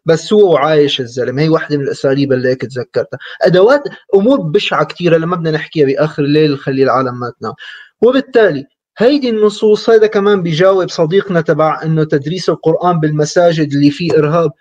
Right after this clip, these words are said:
<laughs> النص الم-، أنا عندي حلقات شي رافعه وشي لسه ما رفعته، عندي حلقات قديمة على قناة شجاع البغدادي جايب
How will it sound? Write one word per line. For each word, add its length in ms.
<laughs> 480
النص 380
الم-، 320
أنا 160
عندي 280
حلقات 560
شي 280
رافعه 340
وشي 240
لسه 320
ما 200
رفعته، 400
عندي 240
حلقات 420
قديمة 280
على 200
قناة 360
شجاع 420
البغدادي 560
جايب 360